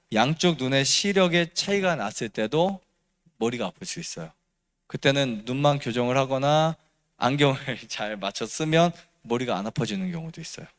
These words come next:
그리고 부비동염이 있어도, 어, 머리가 자주 아플 수 있습니다.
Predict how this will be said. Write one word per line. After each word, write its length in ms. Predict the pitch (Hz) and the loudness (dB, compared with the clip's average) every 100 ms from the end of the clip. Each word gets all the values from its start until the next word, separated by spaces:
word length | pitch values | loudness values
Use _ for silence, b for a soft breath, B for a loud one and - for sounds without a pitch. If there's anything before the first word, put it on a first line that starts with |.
| _ _ _ _ _ _ _ _ | _ _ _ _ _ _ _ _
그리고 380 | 143 156 160 - | 4 6 4 2
부비동염이 1000 | - 165 220 196 170 143 117 117 120 107 | -4 2 6 6 6 2 0 0 2 0
있어도, 560 | 98 - 110 151 175 165 _ _ _ | 0 -2 2 2 2 -4 _ _ _
어, 160 | - 98 | -10 -4
머리가 420 | 95 98 98 95 | -2 0 0 -2
자주 300 | - 92 95 | -4 -8 -6
아플 200 | 85 - | -6 -6
수 180 | 90 - | -6 -6
있습니다. 340 | 92 87 85 | -6 -8 -8